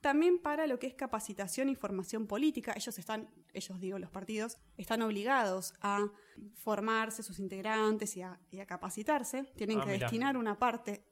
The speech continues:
Speaker 1: obligadamente a esto. Y obviamente también para qué va a ser, para las campañas.
Speaker 2: Claro.
Speaker 1: Las campañas electorales.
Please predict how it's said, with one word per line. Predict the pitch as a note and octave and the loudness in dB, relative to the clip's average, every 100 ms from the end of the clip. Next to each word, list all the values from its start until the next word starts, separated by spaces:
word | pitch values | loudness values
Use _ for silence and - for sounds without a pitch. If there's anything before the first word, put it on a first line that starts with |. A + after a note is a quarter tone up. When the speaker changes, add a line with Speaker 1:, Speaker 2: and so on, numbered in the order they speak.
| _ - | _ -6
Speaker 1:
obligadamente | G#3 G3 G#3+ G#3+ G#3+ G#3+ | -4 -2 0 0 0 -2
a | C#4 | -4
esto. | - B3 C4 - _ | -4 -6 -8 -12 _
Y | - C#4+ | 0 4
obviamente | D#4 D#4 C#4+ D4 | 6 6 4 4
también | C#4+ C#4 D4+ | 2 4 4
para | C#4+ A3+ | 2 0
qué | A#3+ | -2
va | A#3 | -2
a | |
ser, | - F3+ F3 - _ - | -4 -8 -10 -16 _ -12
para | F#3+ | -12
las | E3+ | -10
campañas. | F#3 F3+ - B3+ F#3 E3+ - - - - | -10 -4 0 0 0 -6 -12 -18 -20 -4
Speaker 2:
Claro. | C#3 G#2 F#2+ | 0 0 0
Speaker 1:
Las | - | -12
campañas | - F3+ F#3+ A#3+ A#3 | -12 -4 -2 -2 -2
electorales. | F#3+ - E3 - - - | -6 -6 -10 -10 -18 -20